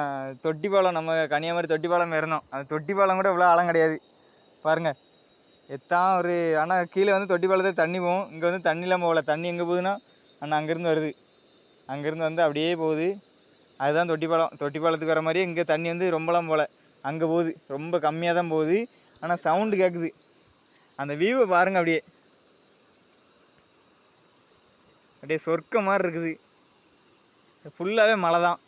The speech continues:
அந்த லைன்ல பாருங்க, அங்க வரைக்கும் ஃபுல்லாவே மலை தான். இந்த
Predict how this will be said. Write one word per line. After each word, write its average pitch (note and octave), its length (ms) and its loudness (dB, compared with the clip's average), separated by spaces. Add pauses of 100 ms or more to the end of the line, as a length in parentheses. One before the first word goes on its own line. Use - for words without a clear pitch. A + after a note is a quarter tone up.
(120)
அந்த C#3 240 -6
லைன்ல F#3 320 0
பாருங்க, E3+ 220 0
அங்க D3+ 200 0
வரைக்கும் E3+ 320 0
ஃபுல்லாவே F#3+ 340 2 (100)
மலை D#3+ 140 2
தான். D#3+ 220 2 (480)
இந்த C#3 100 -8